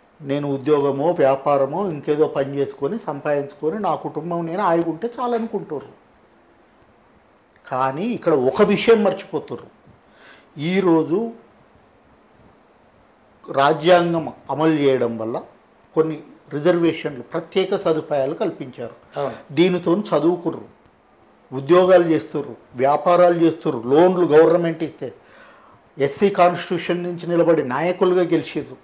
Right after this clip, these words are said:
Speaker 1: వీళ్ళందరూ ఎంతమంది ఉంటారు? తిప్పి కొడితే నాలుగు నుంచి ఐదు శాతం మంది ఉంటారు.
Speaker 2: ఓకే.
Speaker 1: ఈ మిగతా తొంభై ఐదు శాతం మంది రోడ్లు ఊడ్చుకుంటూ, కుప్పలు ఎత్తుకుంటూ, లెట్రిన్లు వేసుకుంటూ, భిక్షగాళ్ళు ఉంటూ, హీనమైన పనులన్నీ చేస్తుంటే,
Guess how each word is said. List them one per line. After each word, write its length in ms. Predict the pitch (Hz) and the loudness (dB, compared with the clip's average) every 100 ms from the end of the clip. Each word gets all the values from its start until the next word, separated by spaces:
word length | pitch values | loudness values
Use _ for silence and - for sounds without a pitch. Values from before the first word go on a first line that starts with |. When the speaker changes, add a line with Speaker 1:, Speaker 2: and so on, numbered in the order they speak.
| _ | _
Speaker 1:
వీళ్ళందరూ 560 | 175 190 170 196 226 233 | 0 2 0 0 0 2
ఎంతమంది 440 | 202 226 214 226 | 2 -2 -4 -2
ఉంటారు? 280 | 220 196 - - - | -4 -6 -8 -10 -10
తిప్పి 240 | 196 - | -8 -4
కొడితే 360 | - - - 277 - - - - - | 0 0 0 -6 -10 -20 -20 -20 -10
నాలుగు 440 | 139 156 190 208 | -2 2 4 4
నుంచి 280 | 196 196 240 | 4 2 0
ఐదు 200 | 175 160 | 0 0
శాతం 400 | 170 151 151 131 | -2 -4 -4 -8
మంది 200 | 131 175 | -10 -10
ఉంటారు. 240 | 139 - - _ _ _ 139 | -10 -14 -20 _ _ _ -10
Speaker 2:
ఓకే. 260 | 135 120 - - _ - | -10 -12 -14 -20 _ -14
Speaker 1:
ఈ 220 | 143 185 | -6 -6
మిగతా 520 | 175 147 156 220 254 240 | -4 -4 -2 0 2 2
తొంభై 480 | 240 170 160 190 | 2 0 2 4
ఐదు 280 | 202 196 170 | 6 6 4
శాతం 460 | - 151 156 214 190 | 0 -2 -2 -4 -4
మంది 360 | 160 113 113 - 110 | -6 -6 -10 -12 -2
రోడ్లు 380 | 156 180 175 175 | 2 2 4 4
ఊడ్చుకుంటూ, 580 | 170 - - 139 131 139 | 4 0 -8 -10 -10 -10
కుప్పలు 440 | - 160 190 180 | -10 -6 0 0
ఎత్తుకుంటూ, 520 | 170 165 - 151 151 | 0 -6 -10 -8 -4
లెట్రిన్లు 520 | 139 147 156 190 185 | -2 -2 -2 -4 -2
వేసుకుంటూ, 560 | 180 170 - 156 147 139 - - - - | -4 -4 -12 -14 -14 -14 -16 -20 -20 -6
భిక్షగాళ్ళు 680 | 143 156 - 190 190 190 175 | -4 -2 0 2 4 4 2
ఉంటూ, 440 | 165 156 147 127 - - | 0 -2 -10 -12 -14 -14
హీనమైన 600 | 147 196 247 254 226 220 | -4 0 4 4 4 2
పనులన్నీ 500 | 214 190 185 175 170 | 2 0 2 2 0
చేస్తుంటే, 720 | 165 143 143 139 113 123 156 | -2 -6 -6 -10 -10 -10 -12